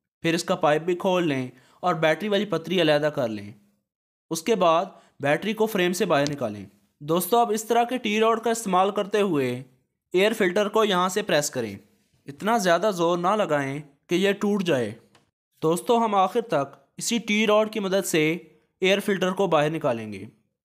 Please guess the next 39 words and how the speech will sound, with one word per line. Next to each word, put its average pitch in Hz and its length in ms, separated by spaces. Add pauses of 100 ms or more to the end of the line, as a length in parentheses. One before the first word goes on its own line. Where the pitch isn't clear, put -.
(180)
दोस्तों, 165 360
एक 220 180
बात 170 220
जहन 156 220
में 123 120
रखें 123 420 (440)
कि 170 80
अक्सर 240 380
खोलते 185 400
हुए 208 260
ये 214 200
क्रैक 185 320
हो 175 100
जाता 135 300
है, 113 200 (420)
इसके 165 280
लिए 202 240
ज़्यादा 165 360
ज़ोर 175 280
ना 180 160
लगाएं। 127 420 (420)
दोस्तों, 156 420
एयर 208 240
फिल्टर 214 340
खोलने 185 420
के 214 140
बाद 127 340 (560)
अगर 185 180
आप 196 220
इसको 208 220
इस 208 140
तरह 220 180
खींचेंगे 185 560 (560)
तो 175 40
यह 202 140
कभी 202 300
बाहर 180 240
नहीं 147 180
आएगा। 110 360